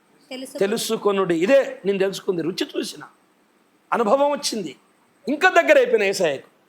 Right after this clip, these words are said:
Speaker 2: కష్టాల్లో, బాధల్లో, కరువులో ఇంకా దగ్గర అయిపోయిన. మీరు కూడా కావాలి. తల్లిదండ్రులారా, ఈ వచనం చదివి ముగించేస్తాను.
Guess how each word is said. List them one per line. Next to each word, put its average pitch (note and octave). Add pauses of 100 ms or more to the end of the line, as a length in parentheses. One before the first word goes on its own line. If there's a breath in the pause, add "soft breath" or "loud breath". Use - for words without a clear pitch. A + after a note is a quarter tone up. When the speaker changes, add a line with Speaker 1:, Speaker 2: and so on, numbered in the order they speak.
(240)
Speaker 2:
కష్టాల్లో, F#3+
బాధల్లో, F#3
కరువులో F#3+ (220 loud breath)
ఇంకా C4+
దగ్గర F#3+
అయిపోయిన. - (440)
మీరు B3+
కూడా B3
కావాలి. D3+ (1400)
తల్లిదండ్రులారా, A#3+ (140)
ఈ F#3+
వచనం G#3
చదివి A3
ముగించేస్తాను. F#3